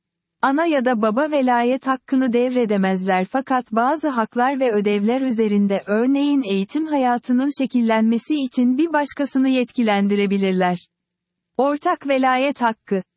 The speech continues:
kapsamında ana ve baba çocuk hakkında bir karar verecekleri zaman anlaşmazlığa düşerler ve hakime başvurularsa hakim ana ve baba yerine karar veremez.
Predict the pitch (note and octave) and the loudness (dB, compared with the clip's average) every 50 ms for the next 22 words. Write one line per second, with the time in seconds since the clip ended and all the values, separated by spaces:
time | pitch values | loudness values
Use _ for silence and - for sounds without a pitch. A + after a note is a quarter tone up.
0 | _ - - D#4+ D#4 - - - F4 E4 D#4 D#4+ D#4+ D#4+ E4+ D#4+ B3 - A#3 A#3 | _ -4 -2 -2 -2 -2 -2 -2 -2 0 0 0 2 2 0 0 0 0 0 0
1 | C4 D4+ D#4 C#4+ C#4 B3 G#3 A3 G#3+ A#3+ D4 C#4+ - D4 C4 A3 A3+ A#3 - A#3 | 0 0 0 0 0 0 0 0 0 0 -2 -2 -2 -2 -2 0 -2 -2 -2 -2
2 | A#3 A#3 - - - A#3 A3+ A3+ A#3 A3 A3 A3+ - - A#3 G#3+ A3 A#3 B3+ C4 | -2 -2 -4 -2 0 0 2 2 0 0 -2 -2 -2 -2 0 2 2 0 0 0
3 | A#3+ A#3 A3 A3 G#3+ G3 G#3 G#3 G3+ - G#3 G3+ G3+ A3 G#3+ A3 A3 G3+ G#3 G#3 | 0 0 0 0 0 0 -2 -2 -2 -2 -2 0 0 0 0 0 0 2 2 2
4 | G3+ D#3+ D#3+ A3 B3+ D4 D4+ D4 D4 - - C4 B3+ A#3+ A#3 A3 G#3 A3 A3 G#3 | 2 2 2 2 2 2 2 0 -2 -2 -2 -2 0 0 0 -2 -2 -2 0 0
5 | G3+ F#3 G#3+ A3 - - F#3+ F3 E3 E3 D#3+ E3+ G3+ A3 G#3 G3+ G#3+ A3 G#3+ G#3+ | 0 -2 -2 -2 -2 0 0 0 0 0 0 0 0 -2 -2 -2 -2 -2 0 0
6 | G#3+ A3 A3 - - A#3+ A#3 A#3+ G#3+ G#3 A#3 C4+ - - - C4+ C4 B3 A#3 A3 | 0 -2 -2 -2 -2 0 0 0 0 0 0 -2 -4 -6 -6 -4 -2 0 0 0
7 | G#3 G3 G3 F#3+ - - G3 F#3+ F#3+ G3+ G#3 G#3 G#3+ - - - D#4+ D4+ A#3+ A#3 | 0 0 0 -2 -2 -2 -4 -2 -2 -2 -2 -2 -2 -2 -4 -4 -4 -2 0 0
8 | A3+ B3 C#4 C4 B3+ B3 A3 A3 A3 G#3 A#3 C4+ D4 C#4+ C4+ B3+ A#3+ A#3 A#3 A3+ | 0 0 0 0 0 0 0 0 0 0 0 0 0 0 0 2 2 2 0 0
9 | - - A#3 A3 A3+ A3+ A3+ A3+ A3 G#3+ G3+ G3 B3+ B3+ A3 G3 F#3 | 0 0 0 0 2 0 0 0 0 0 0 0 0 0 0 0 -2